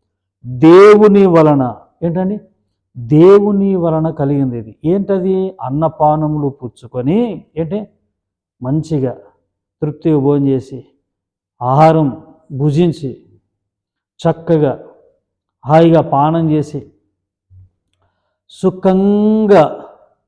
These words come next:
బ్రతకడమే కదా. ఇదే కదా ఒక దేవుడు కోరుకుంది. దేవునికి స్తోత్రం, హల్లెలూయా. "నేను తెలుసుకుందా సత్యం" అని అంటున్నాడు భక్తుడైన సొలొమోను.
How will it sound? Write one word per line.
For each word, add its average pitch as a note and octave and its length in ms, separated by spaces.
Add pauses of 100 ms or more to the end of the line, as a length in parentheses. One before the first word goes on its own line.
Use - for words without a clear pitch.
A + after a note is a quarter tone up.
(960)
బ్రతకడమే D3+ 760
కదా. C#3+ 280
ఇదే D3+ 320
కదా C#3 180
ఒక C3 180
దేవుడు C#3 260
కోరుకుంది. B2+ 600 (520)
దేవునికి C3+ 360
స్తోత్రం, D3 560
హల్లెలూయా. E3 580
"నేను E3+ 140
తెలుసుకుందా G#3 460
సత్యం" F3+ 540 (380)
అని D3 100
అంటున్నాడు C#3+ 400
భక్తుడైన C3+ 480
సొలొమోను. B2+ 600